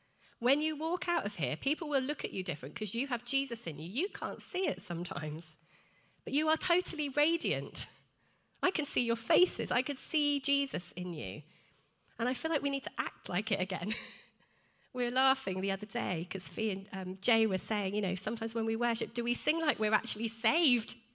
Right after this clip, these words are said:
<laughs> Sometimes we have to tell our faces. <laughs>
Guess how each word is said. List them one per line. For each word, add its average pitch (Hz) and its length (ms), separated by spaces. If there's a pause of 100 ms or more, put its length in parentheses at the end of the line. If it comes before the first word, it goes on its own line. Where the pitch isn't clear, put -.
(180)
<laughs> - 500
Sometimes 277 300
we 226 60
have 247 80
to 240 80
tell 269 200
our 247 120
faces. - 720
<laughs> - 60